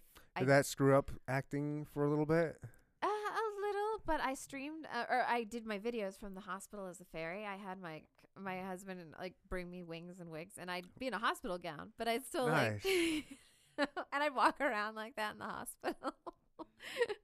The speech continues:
Speaker 1: And, um, but, like, yeah, I, I literally,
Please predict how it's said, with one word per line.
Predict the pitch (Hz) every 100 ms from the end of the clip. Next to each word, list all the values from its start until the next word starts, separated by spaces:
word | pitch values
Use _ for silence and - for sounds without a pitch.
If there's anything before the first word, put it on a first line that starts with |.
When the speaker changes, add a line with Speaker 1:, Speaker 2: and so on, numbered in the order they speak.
| - - 403 -
Speaker 1:
And, | 302 302 277
um, | 262 233 220 214 - - - - - 214 -
but, | 269 240
like, | 240 240 220 214
yeah, | 196 226 208 185 220 214 -
I, | 214
I |
literally, | 208 247 254 220 190 185